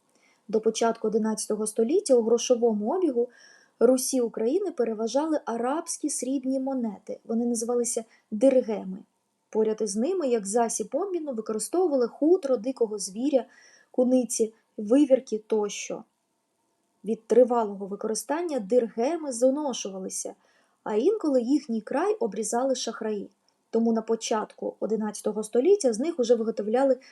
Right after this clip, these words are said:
срібні зливки, які називалися гривні. Київська гривня мала шестикутну форму і масу близько ста шістдесяти грамів.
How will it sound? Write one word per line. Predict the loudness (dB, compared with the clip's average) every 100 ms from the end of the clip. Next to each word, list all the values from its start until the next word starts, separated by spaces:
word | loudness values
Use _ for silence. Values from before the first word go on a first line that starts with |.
| -10
срібні | -2 2 2 0 -4
зливки, | 0 0 0 -6 -12 -12 _ -4
які | -2 0
називалися | 0 0 0 -2 -2 -4 -4
гривні. | -4 4 4 2 -4 -14 -18 -18 _ _ _ _ _ _ _
Київська | -2 0 0 -2 -2
гривня | 2 2 2 -2
мала | -4 -2 -2
шестикутну | -2 -2 -4 -2 -4 -2 -4 -4 -6
форму | -2 -2 -2 -6 -8 _ _ -2
і | 2
масу | 2 0 -2 0 0 -2 _ 2
близько | 6 6 4 -4
ста | -4 -2 -2
шістдесяти | -2 -6 -6 -6 -8 -6 -6
грамів. | -6 -10 -12 -18